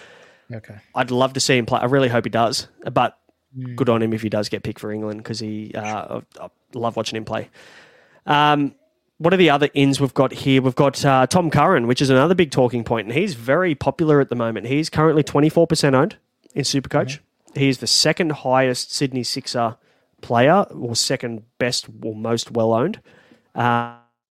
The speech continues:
Speaker 2: um, take a guess at who's first.
Speaker 1: Josh Philippe?
Speaker 2: Yeah, by a country mile, fifty-two point one percent. So he is actually the most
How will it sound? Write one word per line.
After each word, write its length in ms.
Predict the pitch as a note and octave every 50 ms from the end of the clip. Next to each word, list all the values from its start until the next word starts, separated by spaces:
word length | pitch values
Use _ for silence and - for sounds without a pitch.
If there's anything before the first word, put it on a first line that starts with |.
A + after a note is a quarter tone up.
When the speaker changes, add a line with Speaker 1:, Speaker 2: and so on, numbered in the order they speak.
| _ _ _ _ _ _ _ -
Speaker 2:
um, 260 | A#2 A#2 A#2 A2+ A#2
take 240 | - - D#3+ D3 -
a 40 |
guess 200 | C3 C#3+ C#3+ -
at 60 | C#3 B2
who's 160 | B2+ B2 -
first. 360 | - A#2 A#2+ F3+ - - - _ _ _ _ _ _ _ _ _ _ _ _ _ _ _ _ _ _ _ _ _ _ _ _ _ _ _ _ _ _ _ _ _ _ _ _ _ _ _ _ _ _ _ _
Speaker 1:
Josh 220 | - - A#2+ - -
Philippe? 480 | - C3 B2 B2 A#2+ - D3+ F3+ F#3+ F#3+ _ _ _ _ _ _ _ _ _ _ _ _ _ _ _ _ _ _ _
Speaker 2:
Yeah, 100 | - A2 - _ _ _ _ _ _ _ _ _ _
by 280 | - B2 A#2 A#2 A#2 -
a 300 | A2 A2+ A2 A2+ A2+ A2+
country 400 | G#2+ - - - F3 F3+ - E3+
mile, 340 | C#3 B2 A#2+ G#2+ G#2 G#2 _ _ _ _ _
fifty-two 500 | - - E3 - - C#3 C3 - C#3+ C3
point 180 | - C3 B2 A#2
one 140 | A#2 A2+
percent. 360 | G2+ - - - E2 C2+ - - _ _ _ _ _ _ _ _
So 340 | - - - C3+ B2+ B2 B2+
he 140 | B2+ D3+ E3
is 100 | D#3 D3
actually 360 | C#3 C3 C3 - - C3+ B2
the 120 | A#2 A#2 A#2
most 420 | A#2+ A#2+ B2 A#2+ A#2 - - -